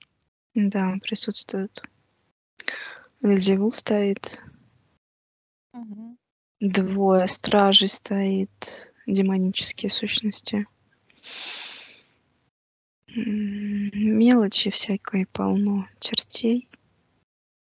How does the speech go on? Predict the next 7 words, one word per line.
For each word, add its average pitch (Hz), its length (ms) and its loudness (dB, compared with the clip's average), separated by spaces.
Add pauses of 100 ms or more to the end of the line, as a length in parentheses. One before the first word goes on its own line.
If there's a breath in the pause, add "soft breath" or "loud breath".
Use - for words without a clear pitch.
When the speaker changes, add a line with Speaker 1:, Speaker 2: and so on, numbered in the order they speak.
(720)
Speaker 2:
Мгм. 240 180 -6
Speaker 1:
Они 233 220 0
такие - 320 -6
под 196 240 -6
ногами 190 380 2
тут - 280 -6
кружатся. 196 880 2